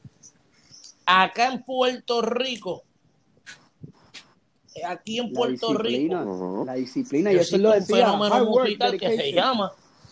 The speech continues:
Speaker 2: Daddy Yankee, que es mi amigo. Que, pero yo hablo, yo mi, yo puedo hablar de Daddy Yankee
Speaker 3: Bad
Speaker 2: porque
Speaker 3: Bunny.
Speaker 2: es mi amigo,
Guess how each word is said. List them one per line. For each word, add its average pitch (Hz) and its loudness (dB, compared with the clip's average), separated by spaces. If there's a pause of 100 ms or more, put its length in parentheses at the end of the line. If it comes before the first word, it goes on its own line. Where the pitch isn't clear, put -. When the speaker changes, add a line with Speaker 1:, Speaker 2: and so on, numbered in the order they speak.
(100)
Speaker 2:
Daddy 143 -4
Yankee, 170 -4 (640)
que 151 0
es 170 0
mi 247 2
amigo. 180 -4 (960)
Que, 175 -8
pero 170 -6
yo 180 -2
hablo, 240 -2 (120)
yo 208 -4
mi, 254 -12
yo 247 -6
puedo 233 -6
hablar 233 -6 (140)
de 208 -6
Daddy 190 -4
Yankee 247 -10
Speaker 3:
Bad 104 4
Speaker 2:
porque - -6
Speaker 3:
Bunny. 113 4
Speaker 2:
es 98 -8
mi 226 -6
amigo, 226 -4